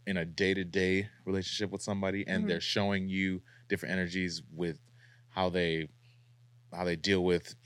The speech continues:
Speaker 1: trauma, how they deal with confrontation, uh, then you can really see and, and gauge, like, "Wow, this is different than what I'm used to." Uh, one of the things that I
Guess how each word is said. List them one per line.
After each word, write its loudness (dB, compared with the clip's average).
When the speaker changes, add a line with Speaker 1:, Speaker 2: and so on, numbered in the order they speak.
Speaker 1:
trauma, 6
how 0
they 2
deal 0
with -4
confrontation, -2
uh, -4
then 6
you 4
can -2
really 2
see -2
and, -4
and -4
gauge, 0
like, -4
"Wow, -2
this -8
is -10
different -4
than -4
what -4
I'm -6
used -6
to." -4
Uh, -2
one -2
of 0
the 0
things -2
that 2
I 2